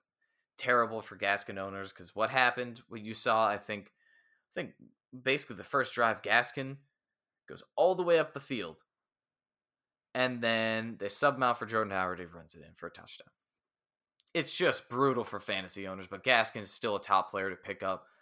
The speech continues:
As you see in this game, he's getting majority carries. I shouldn't even say majority. He's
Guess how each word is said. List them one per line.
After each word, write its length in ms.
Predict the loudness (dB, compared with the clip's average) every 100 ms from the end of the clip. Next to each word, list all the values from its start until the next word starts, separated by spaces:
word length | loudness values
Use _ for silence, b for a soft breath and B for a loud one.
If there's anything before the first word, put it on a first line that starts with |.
| b b b b b b 2
As 240 | 4 2
you 80 | -2
see 220 | -2 -2
in 120 | -4
this 160 | -6 -4
game, 220 | -4 -4
he's 100 | -6
getting 380 | -8 -8 -8 -10
majority 540 | -8 -2 0 0 -2
carries. 580 | -6 -4 -4 -4 -8 -14 _ _ _
I 80 | -2
shouldn't 200 | 0 0
even 100 | -2
say 100 | -6
majority. 460 | -8 -6 -4 -2 -4
He's 160 | -10